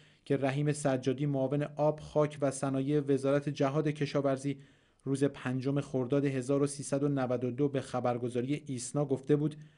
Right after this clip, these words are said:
برای حفظ منابع پایه کشاورزی، خروج خاک‌های زراعی از کشور از دو سال گذشته ممنوع شده است.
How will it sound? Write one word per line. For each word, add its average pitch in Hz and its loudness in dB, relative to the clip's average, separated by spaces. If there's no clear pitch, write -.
برای 135 2
حفظ 151 -2
منابع 135 0
پایه 139 -2
کشاورزی، 131 -2
خروج 139 0
خاک‌های 139 0
زراعی 131 2
از 127 0
کشور 151 0
از 120 -4
دو 123 -2
سال 135 0
گذشته 127 0
ممنوع 123 -2
شده 98 -4
است. - -8